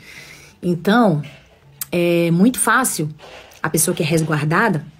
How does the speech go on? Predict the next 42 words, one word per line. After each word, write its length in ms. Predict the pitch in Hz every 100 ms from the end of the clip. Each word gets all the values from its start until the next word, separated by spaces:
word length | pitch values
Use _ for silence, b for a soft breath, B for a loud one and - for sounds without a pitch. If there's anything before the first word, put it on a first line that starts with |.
| _
já 140 | 165 170
ter 140 | 190
a 20 |
resposta, 540 | 175 165 - 208 240 226
soltar 520 | - 190 190 254 302 -
e 60 |
ficar 200 | 247 254
favorecida. 680 | 262 240 247 233 - 139 139 - B B B B B
Mas 200 | 190 196
o 40 |
que 120 | 196 247
eu 40 |
vou 80 | 269
falar 180 | 226 170
aqui 120 | 165
pra 100 | 151
vocês 520 | 151 190 190 170 -
é 100 | 190
que 440 | 190 - 180 170 - B B
a 100 | -
página 420 | 160 185 196 165 160
aí 100 | 156
que 100 | 151
tá 120 | 156
dizendo 480 | 151 180 202 151 135 B B -
que 100 | 185
o 40 |
motivo 360 | 170 160 - 165
do 140 | 156
meu, 160 | 156 151
do 340 | - - 156
meu, 160 | 156 160 -
é, 320 | 156 143 139 135
rompimento 560 | 180 180 170 160 156
com 80 | 165
o 40 |
Thierry 380 | 156 156 156 151 B B
foi 180 | - 190
por 200 | 165 160
conta 240 | 165 156 156
do 80 |
Gabriel, 560 | 156 151 165 175 208 156